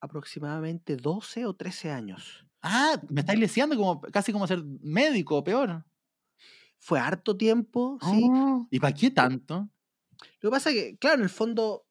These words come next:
Speaker 1: bueno, la, la carrera, la, la, la parte académica propiamente tal, corresponde a una carrera de pregrado de, de siete años, ¿no?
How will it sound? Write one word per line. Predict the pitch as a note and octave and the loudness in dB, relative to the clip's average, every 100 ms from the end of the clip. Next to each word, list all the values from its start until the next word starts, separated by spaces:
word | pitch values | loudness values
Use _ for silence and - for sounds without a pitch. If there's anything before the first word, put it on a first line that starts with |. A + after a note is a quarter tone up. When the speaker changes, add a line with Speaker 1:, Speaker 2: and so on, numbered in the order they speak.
| _ - | _ -4
Speaker 1:
bueno, | F#3 D#3 | 0 2
la, | D#3+ - | 0 0
la | F3 E3+ | 0 2
carrera, | E3 E3 F#3 A#3 G#3 F3+ | 0 0 2 2 2 2
la, | F#3+ - | 0 -2
la, | E3+ - | -4 -2
la | D#3+ | 0
parte | E3+ F#3 G3+ | 2 0 -2
académica | E3+ D#3 F#3 A#3 A#3+ A#3 | 0 0 0 0 -2 -2
propiamente | A3 A3 A3+ A3 G#3+ | -2 -2 -2 -4 -2
tal, | G#3 A3+ A3+ | 0 0 0
corresponde | A3 F#3+ - G3 G3+ G3 | -4 -4 -6 -4 -2 -2
a | |
una | G3 F#3+ F3+ | -4 -4 -6
carrera | - F3 F#3 F#3+ | -6 -6 -2 0
de | F#3 | 2
pregrado | F3 E3+ E3+ F#3 G#3+ A3+ | 2 2 4 4 4 2
de, | G#3 F#3 - | 2 0 -2
de | E3 | -4
siete | - A3 G#3 E3+ | -2 -2 2 0
años, | F#2 G2 - - | 0 -6 -16 -18
¿no? | A#2+ E3 | -12 -12